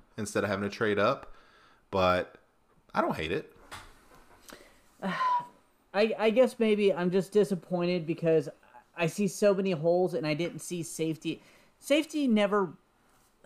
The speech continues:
Speaker 2: I feel like you can get away with being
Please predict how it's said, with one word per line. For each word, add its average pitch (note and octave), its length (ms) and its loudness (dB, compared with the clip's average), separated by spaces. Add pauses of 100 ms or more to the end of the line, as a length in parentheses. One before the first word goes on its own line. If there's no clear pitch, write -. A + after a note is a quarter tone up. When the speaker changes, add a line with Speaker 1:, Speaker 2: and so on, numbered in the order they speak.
(680)
Speaker 2:
I F3 80 -2
feel C#4+ 220 2
like C#4 220 2
you G#3 80 -4
can E3 240 -4
get E3+ 160 0
away C#3 320 0
with C3 280 -6
being C#3 400 -2